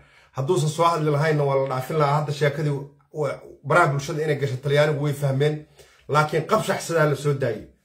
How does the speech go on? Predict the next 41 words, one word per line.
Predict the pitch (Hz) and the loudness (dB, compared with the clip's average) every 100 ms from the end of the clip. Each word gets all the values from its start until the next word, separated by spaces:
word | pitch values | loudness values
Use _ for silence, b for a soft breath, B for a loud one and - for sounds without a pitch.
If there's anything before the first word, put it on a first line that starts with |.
| - | -4
Hawiyow, | 156 175 156 | -2 2 4
haddaad | 147 165 143 | 4 2 2
dadnimo | 147 156 180 | 0 2 2
leedihiin, | 165 131 139 - B B B | 2 0 -2 -4 B B B
oo | 165 | 0
nin | 180 | 2
idinka | 185 170 277 | 0 0 2
xirmi | 214 208 175 | 2 2 0
jiray, | 156 127 - - b _ | -2 -4 -6 -16 b _
raadiya. | 170 175 196 175 160 | 2 4 4 0 -2
Ragga | 180 156 | -4 -6
siyaasiyiintaan | 151 170 147 196 220 202 170 | 0 0 0 -2 2 2 2
la | 160 | 2
hadlaa | 147 135 | 2 2
weliba. | 135 120 - _ b b - | 0 -6 -10 _ b b -10
Xildhibaanada | 175 175 170 180 196 | -4 0 2 2 0
kuraasta | - 180 - 170 | 2 0 0 -6
ku | 151 | -10
fadhidaan | 151 156 151 143 | -8 -2 0 0
la | |
hadlaya. | 135 120 107 - b b b - | 0 -2 -8 -12 b b b -6
Xildhibaanada | 165 180 175 196 185 | -2 0 2 4 2
hawiyo | 170 175 175 | 0 0 0
oo | |
dhan | 165 | 2
aan | 156 | 0
la | 156 | 0
hadlaya. | 143 127 117 - b b - | -2 -2 -6 -10 b b -2
Ragga | 185 160 | -2 0
hawiyo | 156 151 156 170 170 | 2 2 2 0 0
oo | 147 | 0
waxgalka | 143 117 123 156 160 | -2 -4 -4 -2 0
ah | 143 | 0
oo | - | 2
dhan | 196 | 0
oo | 147 | 0
Ilaahay | 165 170 151 | 0 2 0
hantida | 147 156 | 0 -4
siiyaan | 127 147 139 | -4 0 2
la | 143 | 2
hadlaya. | 131 117 110 | 0 -4 -6